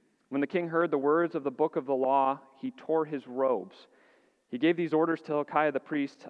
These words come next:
Ahikam, son of Shaphan, Akbar, son of Micaiah, Shaphan the secretary, and Asaiah the king's attendant. "Go and inquire of the Lord for me and for the people, and for all Judah about what is written in this book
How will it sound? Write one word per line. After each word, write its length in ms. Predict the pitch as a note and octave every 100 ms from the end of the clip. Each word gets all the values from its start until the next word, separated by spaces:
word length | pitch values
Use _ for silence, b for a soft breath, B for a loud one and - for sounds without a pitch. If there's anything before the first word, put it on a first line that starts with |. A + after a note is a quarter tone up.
| -
Ahikam, 580 | B2+ E3+ F3 E3 F3 -
son 200 | D3 C3+
of 80 |
Shaphan, 460 | - D3+ C#3+ C#3+ D#3 - _ _ -
Akbar, 420 | C3 - C#3 C3 C#3
son 160 | C3
of 100 | B2
Micaiah, 500 | B2 - C#3+ B2+ C3+ - b b b b
Shaphan 340 | - C#3 D#3+
the 80 | C#3+
secretary, 720 | - D3 D3+ - D3+ F3 G3+ -
and 100 | A#2+
Asaiah 460 | - - C#3+ D3 C#3+
the 100 | C#3
king's 280 | D3 C#3
attendant. 400 | B2+ - C3+ G2 _ _ _ _ _ _ -
"Go 420 | D#3+ C3+ F#2 - -
and 80 | B2+
inquire 440 | B2 - C#3+ E3+
of 120 | D3+
the 60 | D#3
Lord 280 | C3+ C#3 C3
for 140 | B2+
me 180 | B2 B2+
and 100 | B2
for 160 | -
the 80 | B2+
people, 480 | A2+ - D3 G#2 - _
and 100 | -
for 120 | - -
all 240 | D3+ E3+ E3+
Judah 360 | E3 E3+ C#3 G2+
about 260 | A#2 A#2+
what 160 | A#2 D#3+
is 160 | E3 D#3
written 220 | C#3+ C3
in 80 | C3
this 120 | B2+
book 380 | - C#3 A#2